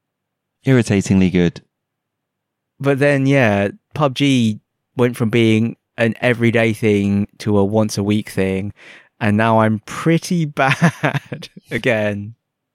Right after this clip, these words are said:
Speaker 1: I think that's relative. I think, I'm sure you're respectable.
Speaker 2: Yeah, but I'm certainly not good. I think it's quite funny how quickly it goes. Like, my aim is definitely back to the, "Ah," spray and pray, <laughs> rather than the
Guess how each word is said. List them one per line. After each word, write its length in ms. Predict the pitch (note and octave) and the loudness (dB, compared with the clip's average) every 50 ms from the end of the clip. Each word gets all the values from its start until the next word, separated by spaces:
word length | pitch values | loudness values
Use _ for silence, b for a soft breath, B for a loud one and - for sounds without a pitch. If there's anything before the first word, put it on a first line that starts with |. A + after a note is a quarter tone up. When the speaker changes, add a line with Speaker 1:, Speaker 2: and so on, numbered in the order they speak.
| _ _ _ _ _ _ _ _ _ _ _ _ b b b b b b b - | _ _ _ _ _ _ _ _ _ _ _ _ b b b b b b b -20
Speaker 1:
I 60 | - | -12
think 160 | A#2+ - B2 A#2+ | -8 -6 -2 -2
that's 160 | A2 G2 - | -2 -2 0
relative. 380 | - F2+ F2 F#2 - - F2+ - | -2 -2 -2 -2 -4 -4 -6 -4
I 60 | - | -6
think, 220 | - - G2+ G2 - - | -4 -2 -2 -2 0 0
I'm 80 | G#2+ | -2
sure 160 | F#2+ G#2+ G2+ | 0 2 2
you're 300 | G2+ F#2+ F#2+ F#2+ F#2 - _ _ _ _ _ _ _ _ _ _ _ _ | 2 2 2 2 0 -2 _ _ _ _ _ _ _ _ _ _ _ _
respectable. 680 | - G#2+ - - G#2 F2 - - G2 E2+ D#2 D2 C#2 - - _ _ _ _ _ _ _ _ _ _ _ _ _ _ _ _ | -8 -8 -4 -4 -4 -6 -4 -10 -8 -6 -6 -6 -6 -8 -16 _ _ _ _ _ _ _ _ _ _ _ _ _ _ _ _
Speaker 2:
Yeah, 240 | - A#2 G2+ F#2+ F#2+ | -4 -2 0 0 0
but 60 | F#2+ | 0
I'm 120 | F#2+ G#2+ G#2+ | 0 0 0
certainly 300 | - C3+ C3 A#2+ A2 G#2+ | 0 0 0 0 0 0
not 180 | G#2 G2 F#2+ | -2 -2 0
good. 160 | - G2 G2 - _ | -2 -2 -2 0 _
I 60 | C#3 | -2
think 100 | E3+ A3+ | -2 -2
it's 80 | B3 G3+ | -4 -2
quite 220 | - G#3+ D3+ C#3+ | 0 0 0 0
funny 220 | - E3 E3+ C#3+ A2+ | 0 -2 0 0 0
how 180 | A2 A2 G#2 | -2 -2 -4
quickly 400 | - - C3+ B2 _ - A2+ G#2 | -4 -4 -6 -6 _ -4 -2 -2
it 100 | G2 G2 | -2 -2
goes. 540 | - A#2 G#2+ G2 F#2+ F2 - - G#2+ - - | -2 -2 -2 -2 -4 -6 -10 -14 -18 -20 -10
Like, 220 | - A2+ A2 A2 - | -4 -4 -4 -2 0
my 160 | A2+ A2 A2 - A#2 | 0 0 0 0 0
aim 200 | A#2+ A#2 G#2+ G2 | 0 0 0 -2
is 120 | G2 F#2 | -4 -6
definitely 800 | _ _ A#2+ A2 G#2+ G#2 - G#2+ F2 G#2+ G2 F#2+ F#2+ G2 G2 F#2+ b b b b b b | _ _ -2 -2 -2 -2 -6 -8 -6 -4 -2 -2 -2 -4 -6 -8 b b b b b b
back 180 | _ A#2 A2 A#2 - | _ -6 -6 -4 -6
to 80 | - | -4
the, 220 | G#2+ A2 A2+ A2 G#2+ _ | -2 0 0 0 -2 _
"Ah," 640 | C3+ D#3 G3+ A#3 B3+ B3+ A#3+ A#3+ A#3 G#3+ F#3 D3 C#3 C#3 | 2 2 4 4 4 4 4 2 2 2 2 2 0 -2
spray 280 | - - - C3+ B2+ | -6 -4 0 2 2
and 100 | B2 A2+ | 2 0
pray, 480 | A#2 B2 A#2+ A2 G#2+ G2+ G2 G2 G2+ G#2 B B B B B B | 0 -2 0 0 0 0 -2 -4 -6 -10 B B B B B B
<laughs> 300 | B B B _ _ _ | B B B _ _ _
rather 320 | - B2 B2 A#2+ A#2 A#2 A2+ | -2 2 2 4 4 4 4
than 160 | A#2 A2+ A2 | 4 4 4
the 380 | A2 A2+ A2 A2 A2 G#2+ A2 | 2 2 4 4 2 2 0